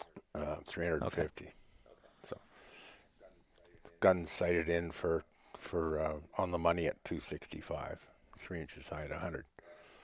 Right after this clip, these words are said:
Speaker 1: So I'm looking at this thing, and I says, "When you get a chance, when he stands up, give him a little bit of light over his shoulder.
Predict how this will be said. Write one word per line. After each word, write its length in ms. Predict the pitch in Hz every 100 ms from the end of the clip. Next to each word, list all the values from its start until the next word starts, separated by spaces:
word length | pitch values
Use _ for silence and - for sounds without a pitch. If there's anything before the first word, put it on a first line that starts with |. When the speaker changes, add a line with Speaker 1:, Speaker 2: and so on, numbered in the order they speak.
| - - _
Speaker 1:
So 140 | - 87
I'm 200 | 87 82
looking 220 | 76 -
at 60 | -
this 140 | -
thing, 160 | 82 82
and 80 | 80
I 80 |
says, 260 | 76 - 76
"When 160 | 87 80
you 60 | 76
get 160 | 95
a 60 | 110
chance, 420 | - 90 87 -
when 100 | 80
he 60 | -
stands 420 | - 95 101 85
up, 180 | 78 82 - - - - - - - -
give 220 | 95 90
him 100 | 87
a 160 | - 82
little 320 | 95 127 123
bit 180 | 123 120
of 100 | 101
light 300 | 107 113 - - - -
over 300 | - 90 92
his 80 | 76
shoulder. 400 | - 78 69 -